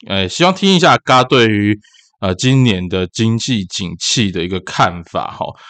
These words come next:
那阿红呢，其实是，阿嘎应该，我印象中之前是在那个什么，呃，我有几聊台积电的那个下面，他那时候有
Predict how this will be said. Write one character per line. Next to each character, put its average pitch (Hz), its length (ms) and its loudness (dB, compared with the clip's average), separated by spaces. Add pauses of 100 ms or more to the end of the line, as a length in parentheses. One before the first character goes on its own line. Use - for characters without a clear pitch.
(220)
那 131 400 4
阿 160 240 4
红 123 240 0
呢， 110 160 0
其 120 180 -2
实 120 120 0
是， 123 320 0 (240)
阿 113 80 0
嘎 156 160 4
应 185 160 -2
该， 196 180 2 (180)
我 113 120 -2
印 135 40 0
象 165 120 0
中 165 140 -2
之 180 120 -6
前 104 260 -4
是 135 220 -2 (180)
在 117 300 4
那 120 140 -4
个 117 120 -2
什 98 120 -6
么， 76 120 -12 (640)
呃， 107 120 -2
我 123 140 4
有 151 60 6
几 123 120 -4
聊 101 140 2
台 98 220 -2
积 123 200 -8
电 131 220 0
的 90 80 -6
那 101 160 -2
个 95 60 -2
下 87 180 -4
面， 92 120 -6
他 98 180 -4
那 101 160 -2
时 98 100 -6
候 92 60 -4
有 78 120 -6